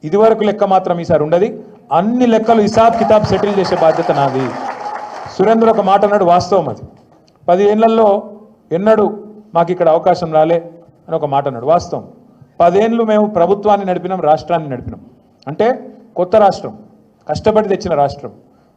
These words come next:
పిల్లగాళ్ళు చచ్చిపోతే వచ్చిన రాష్ట్రం, కేసీఆర్ నాయకత్వంలో కొట్లాడి తెచ్చుకున్న రాష్ట్రం.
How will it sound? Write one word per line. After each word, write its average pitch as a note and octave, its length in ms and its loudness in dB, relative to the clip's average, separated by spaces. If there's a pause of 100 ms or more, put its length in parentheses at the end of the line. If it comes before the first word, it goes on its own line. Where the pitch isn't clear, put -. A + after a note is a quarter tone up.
(140)
పిల్లగాళ్ళు G3+ 340 4
చచ్చిపోతే G#3+ 500 0
వచ్చిన F#3+ 260 0
రాష్ట్రం, F3+ 360 0
కేసీఆర్ F3+ 480 -2
నాయకత్వంలో E3+ 680 -2 (380)
కొట్లాడి A#3 360 4
తెచ్చుకున్న G3+ 420 -4
రాష్ట్రం. C3 340 -4